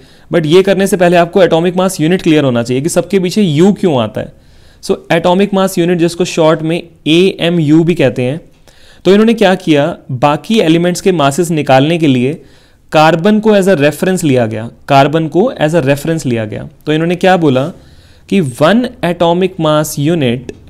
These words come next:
किसके इक्वल होगा, one by twelfth of the mass, one by twelfth of the mass of carbon twelve atom। तो इन्होंने क्या बोला, एक डेफिनेशन बनाई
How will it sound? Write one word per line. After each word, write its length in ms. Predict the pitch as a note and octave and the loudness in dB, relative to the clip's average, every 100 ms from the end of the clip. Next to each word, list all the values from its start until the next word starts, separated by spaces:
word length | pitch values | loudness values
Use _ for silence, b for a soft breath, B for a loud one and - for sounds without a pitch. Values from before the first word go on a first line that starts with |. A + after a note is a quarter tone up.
| - - | -8 -2
किसके 360 | E3+ - G3+ | -2 0 0
इक्वल 320 | F#3 F#3 F3+ | 2 4 4
होगा, 300 | D#3+ C#3 D#3+ - B B B B A#2+ | 4 2 -4 -10 B B B B -4
one 320 | C#3 E3+ F#3+ | 0 2 2
by 200 | G#3+ A#3 | 2 0
twelfth 600 | A#3 F#3+ F3+ D3 D3+ - - - | 0 2 4 2 -2 -10 -10 -2
of 240 | D3 D#3+ F3 - | 2 2 -2 -6
the 160 | D3+ E3 D#3+ | -4 -2 -2
mass, 320 | D#3 C3 C#3+ - - - _ - | -2 -2 -4 -10 -14 -18 _ -10
one 320 | C3 D#3 E3+ | -4 -2 0
by 180 | F3 G3 | 0 0
twelfth 400 | F#3 D3+ D3+ E3 - - | 0 0 0 -4 -8 0
of 180 | D#3 E3+ - | 0 0 -2
the 100 | F#3 E3+ | -2 0
mass 320 | D#3+ C#3 C#3 | 0 -2 -2
of 160 | C3 E3 - - D#3 | -4 -4 -12 -4 2
carbon 440 | D#3 D#3+ F#3+ G3 F#3 | 2 2 0 -2 0
twelve 300 | C3+ A#2+ A2 | 2 2 -2
atom। 140 | A#2 - - _ _ b b b b b | -6 -14 -20 _ _ b b b b b
तो 60 | D3 | -2
इन्होंने 220 | D#3+ E3 | -2 0
क्या 220 | E3 D#3 | 2 2
बोला, 260 | D3+ D3+ G#3+ | 2 0 0
एक 200 | D#3 C3+ | -2 -2
डेफिनेशन 480 | C#3+ D#3 D3 F#3 | -4 -4 -4 -4
बनाई 320 | E3+ C3+ A#2+ | -2 -2 -2